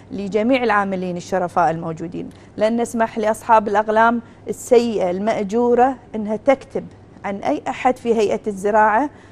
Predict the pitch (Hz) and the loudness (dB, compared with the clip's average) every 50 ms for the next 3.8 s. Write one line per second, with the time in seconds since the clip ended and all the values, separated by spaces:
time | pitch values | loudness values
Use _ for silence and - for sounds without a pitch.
0 | - - - - - - - - 214 220 220 208 - 254 226 190 190 185 180 - | -20 -20 -20 -20 -20 -14 -4 0 4 4 4 4 4 4 4 4 2 0 -6 -8
1 | - - - - - - - - - - - - - - - - - 277 254 254 | -16 -20 -20 -20 -20 -20 -20 -20 -20 -20 -20 -20 -20 -16 -14 -8 -4 0 0 0
2 | 247 247 240 - 226 254 254 262 254 233 220 233 233 226 - - 190 180 185 175 | 0 -2 -2 0 0 0 2 2 0 0 0 -2 -4 -6 -6 -6 -6 -6 -8 -10
3 | 160 175 170 - - 190 185 196 185 202 190 180 - 101 98 | -12 -14 -10 -6 -6 -4 -2 -2 -4 -4 -6 -8 -6 -6 -6